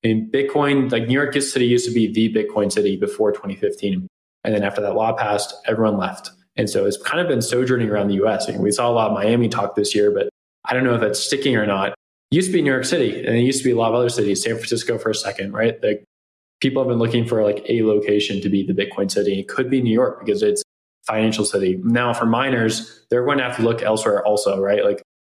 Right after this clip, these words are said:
oftentimes you wanna build at your site and you wanna, like, vertically integrate. You wanna make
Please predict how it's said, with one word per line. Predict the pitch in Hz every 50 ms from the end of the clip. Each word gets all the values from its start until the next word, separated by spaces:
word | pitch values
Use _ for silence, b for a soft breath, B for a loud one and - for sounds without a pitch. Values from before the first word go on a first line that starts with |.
| _ - 127
oftentimes | 127 127 131 131 123 127 123 123 123 120 120
you | 113
wanna | 107 113 113 113 107 107
build | - - - - 117 120
at | 110 101
your | - 101
site | - - - 101 - 139 139 127
and | 117 110
you | 104 98
wanna, | 98 98 101 95
like, | 92 92 92 107
vertically | 101 95 104 98 98 101 - - 98 101
integrate. | 110 127 131 135 110 117 113 110 110 104 - 104
You | 101 101
wanna | 95 95 98 98
make | 98 98 98 98 95 - - B